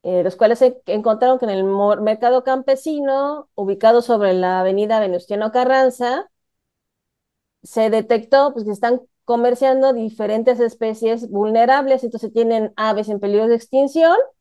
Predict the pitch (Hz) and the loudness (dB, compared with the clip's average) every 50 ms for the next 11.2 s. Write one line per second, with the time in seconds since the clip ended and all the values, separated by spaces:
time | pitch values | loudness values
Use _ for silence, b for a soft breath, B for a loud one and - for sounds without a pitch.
0 | _ _ _ _ _ _ _ _ _ _ _ _ - 220 226 226 226 220 226 220 | _ _ _ _ _ _ _ _ _ _ _ _ -10 -8 -6 -6 -4 -6 -4 0
1 | 247 247 247 240 247 240 220 220 220 220 226 226 - - - - _ - 165 196 | 4 4 6 6 4 4 2 0 0 0 -2 -4 -6 -18 -20 -20 _ -8 -6 -6
2 | 190 185 - - - _ - 185 175 175 170 170 170 165 165 - _ - 196 196 | -6 -6 -8 -16 -16 _ 0 2 2 4 4 2 2 0 -2 -8 _ -2 0 0
3 | 190 190 214 208 208 196 220 214 202 208 208 214 208 185 185 180 180 180 - _ | 2 2 2 2 2 2 0 2 2 2 0 0 -4 -2 -2 -2 -2 -4 -6 _
4 | - 196 180 175 180 b b b b b b - 202 196 196 214 214 226 294 403 | -4 -2 -2 -2 -4 b b b b b b -2 -2 0 4 4 4 4 4 2
5 | 277 185 185 180 180 190 196 185 185 220 214 214 214 214 214 214 214 190 190 190 | -2 -4 -2 -2 -2 -2 -2 -2 0 2 2 2 2 0 -2 -4 -4 -6 -6 -4
6 | 202 202 202 196 190 185 165 156 160 160 - 175 156 - 156 151 156 _ _ _ | -2 -2 0 0 0 -2 -2 -4 -8 -6 -6 -6 -4 -4 -4 -8 -8 _ _ _
7 | _ _ _ _ _ _ _ _ _ _ _ _ _ - 196 214 202 240 240 226 | _ _ _ _ _ _ _ _ _ _ _ _ _ -2 -2 0 2 2 2 2
8 | 254 240 233 233 240 226 226 226 220 214 214 220 220 220 220 233 226 226 226 226 | 2 0 2 2 2 2 4 2 2 2 2 0 0 2 2 2 2 4 4 4
9 | 226 233 233 233 233 - - 185 185 202 202 208 220 208 214 220 220 226 226 254 | 4 4 2 0 -2 -4 -4 -4 -2 -4 -4 -4 -4 -4 -4 -2 -2 0 0 0
10 | 254 247 233 269 285 359 427 427 392 - 262 220 196 190 - - 214 214 214 214 | 0 -2 -2 -2 -2 -2 -2 -4 -6 -2 -2 -2 -2 -4 -6 -6 -6 -4 -4 -2
11 | 202 196 190 185 | -2 -2 -2 -2